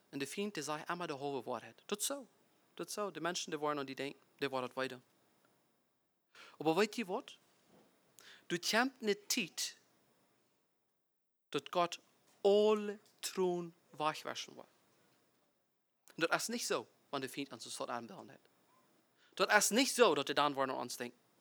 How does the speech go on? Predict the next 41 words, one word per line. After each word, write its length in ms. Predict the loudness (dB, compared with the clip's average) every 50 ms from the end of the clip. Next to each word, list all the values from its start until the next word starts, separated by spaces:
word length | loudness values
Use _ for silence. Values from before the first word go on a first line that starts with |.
| _ _ _ _ _ -8
Von 160 | -2 0 0
der 60 | 2
Karte 280 | 4 2 2 2 2 -4
Zeit 180 | -10 -10 -6 -2
wollen 200 | -2 -2 -2 -2
die. 60 | -6
Und 1300 | -14 _ _ _ _ _ _ _ _ _ _ _ _ _ _ _ _ _ _ _ _ _ _ -8 -4
das 100 | 0 2
ist 60 | 4 4
eine 120 | 4 8
Wunde, 260 | 8 8 8 8 6
was 100 | 2 2
du 100 | 2 0
bleiben 360 | 0 0 0 0 2 2 0
hat. 140 | 0 -2 -2 -6 -16 _ _ _ _ _ _ _ _ _ _ _ _ _ _ _ _ _ _ 0
Aber 140 | 2 4 4
du 80 | 4
kommst 120 | 4 4 4
eine 240 | 4 4 2 0 -6
Zeit, 240 | -6 -8 -8 -8
wo 140 | -8 -10 -8
die 160 | -6 -8 -6
Wunde 200 | -4 -4 -4 -4
weichgewaschen 600 | -2 -4 -4 -4 -6 -10 -8 -8 -8 -10 -10 -10 -10
wird. 140 | -12 -14 -18 _ _ _ _ -14 -10
Dann 100 | -4 -2
darf 180 | -2 -2 -2
es 80 | -6 -8
dir 100 | -8 -8
nicht 140 | -8 -8 -8
mehr. 160 | -10 -12 -12 _ _ _ _ _ _ _ _ _ _ _ _ _ _ _ _ _ _ _ _ 0
Sei 180 | 2 2 2
Hans 200 | 2 0 -8 -4
Gott. 260 | -4 -4 -4 -4 -8 -20 _ _ _ _ _ _ _ _ _ _ _ _ _ _ _ _ _ _ _ _ _ _ _ _ _ _ _ -20 -20 -20 -20 -20 -20 -14 -6 -6
Das 80 | -2
kann 260 | 6 10 12 12 12 12
sein, 220 | 12 12 12 12
dass 100 | 10 8
einer 240 | 8 10 10 10 10
der 140 | 8 8 10
anderen, 340 | 8 8 10 10 8 8